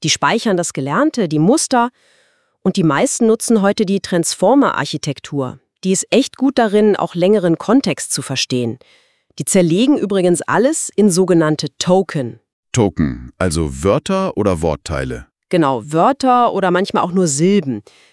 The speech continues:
Speaker 1: Das ist die Einheit, mit der die Modelle arbeiten.
Speaker 2: Okay, das ist die Technik.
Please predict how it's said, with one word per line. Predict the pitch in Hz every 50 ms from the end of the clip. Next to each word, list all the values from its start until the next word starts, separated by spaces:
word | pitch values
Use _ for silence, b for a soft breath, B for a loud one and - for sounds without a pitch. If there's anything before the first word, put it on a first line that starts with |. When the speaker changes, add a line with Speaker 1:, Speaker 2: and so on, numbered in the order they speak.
| b b -
Speaker 1:
Das | 180 -
ist | 277 - -
die | 226 190 -
Einheit, | - 147 196 240 262 233 226 220 214 - 202
mit | 190 170 -
der | 185 180
die | 165 185
Modelle | 180 175 143 170 165 156 147 -
arbeiten. | 120 123 120 117 98 - - - - - _
Speaker 2:
Okay, | - 113 - 139 120 98
das | 104 104 101
ist | - -
die | 117 98
Technik. | - 123 113 107 - 127 131 139 143 - -